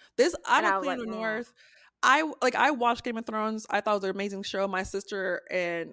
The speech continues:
Speaker 1: all her friends loved it. It's great. She's queen. I'm sorry. Like, she got married to him at a young age,
Speaker 2: She
Speaker 1: had
Speaker 2: was
Speaker 1: kids back
Speaker 2: young.
Speaker 1: to back. And, you know, she,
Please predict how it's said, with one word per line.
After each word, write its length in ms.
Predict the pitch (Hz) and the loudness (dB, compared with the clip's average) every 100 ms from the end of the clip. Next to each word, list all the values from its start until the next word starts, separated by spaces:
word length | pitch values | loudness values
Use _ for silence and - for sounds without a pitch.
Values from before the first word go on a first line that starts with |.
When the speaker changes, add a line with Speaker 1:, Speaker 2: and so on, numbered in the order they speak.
| - - | -14 -4
Speaker 1:
all 140 | 190 | -2
her 140 | 196 | -2
friends 260 | 190 185 185 | -4 -6 -2
loved 220 | 175 175 | -4 -2
it. 160 | 175 - | -4 -6
It's 160 | 175 | -10
great. 320 | - 180 180 - _ _ _ - | -2 0 0 -2 _ _ _ -10
She's 320 | - 320 320 | -2 0 0
queen. 460 | - 196 190 175 165 - | -4 -8 -8 -8 -10 -6
I'm 140 | 240 | -6
sorry. 340 | - 170 170 | -4 -2 0
Like, 340 | 170 170 170 - _ - | 0 0 -2 -6 _ -6
she 280 | - 254 262 | -4 0 2
got 220 | 254 208 | 2 2
married 360 | 202 202 196 | -2 0 0
to 100 | 202 | -2
him 400 | 202 175 170 165 - _ _ _ - | -6 -4 -4 -8 -16 _ _ _ -4
at 100 | 196 | -2
a 60 | |
young 220 | 185 196 | -2 -2
age, 240 | 185 190 175 | 0 0 2
Speaker 2:
She 60 | |
Speaker 1:
had 80 | 208 | 4
Speaker 2:
was 120 | 427 | 6
Speaker 1:
kids 120 | 415 480 | 8 8
back 160 | 453 175 | 8 4
Speaker 2:
young. 80 | |
Speaker 1:
to 60 | 175 | -6
back. 220 | 170 175 - _ _ _ _ _ _ _ - | -4 -4 -8 _ _ _ _ _ _ _ -2
And, 260 | 226 202 | -2 0
you 100 | 202 | -2
know, 120 | 220 208 | -2 -4
she, 220 | 233 | -6